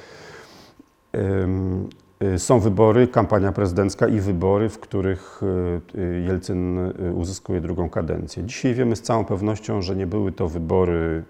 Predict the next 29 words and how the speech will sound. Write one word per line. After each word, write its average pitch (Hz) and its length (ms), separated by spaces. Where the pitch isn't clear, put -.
sprawiedliwe, 87 960
a 98 80
możemy 101 320
nawet 101 340
chyba 95 200
powiedzieć, 92 380
że 92 100
były 92 200
to 90 120
wybory 87 280
sfałszowane. 87 680
Nie 101 100
były 107 180
sprawiedliwe 98 580
w - 40
tym 110 200
sensie, 113 480
że, 92 360
mm, 95 460
cały 101 280
aparat 92 380
państwowy 90 800
i 107 320
cała 120 260
oligarchia 107 720
pracowała 92 600
na 85 140
rzecz 82 260
Jelcyna, 90 720